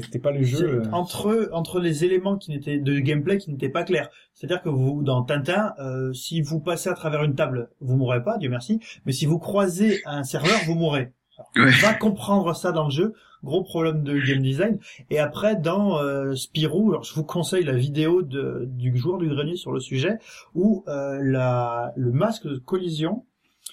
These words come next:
Speaker 2: où dans un niveau où vous devez éviter des obstacles qui arrivent à la hauteur de la tête du personnage, le masque de collision ne s'adapte pas au fait que le personnage se baisse. Ce qui fait qu'il faut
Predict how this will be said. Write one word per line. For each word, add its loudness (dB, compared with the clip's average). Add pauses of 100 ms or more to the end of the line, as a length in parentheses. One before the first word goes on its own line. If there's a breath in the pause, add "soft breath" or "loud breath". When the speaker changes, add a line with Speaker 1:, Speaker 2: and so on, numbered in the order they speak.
(260 loud breath)
Speaker 2:
où 0
dans 0
un 2
niveau 0
où 0
vous -6
devez -2
éviter 0
des -4
obstacles -4
qui -6
arrivent 0
à 0
la 2
hauteur 0
de 2
la -2
tête -4
du -6
personnage, -4 (340 soft breath)
le -6
masque 0
de 0
collision -2
ne -2
s'adapte -2
pas 0
au 0
fait -4
que -6
le -2
personnage -6
se -4
baisse. -4 (340 soft breath)
Ce -12
qui -6
fait 0
qu'il -2
faut -8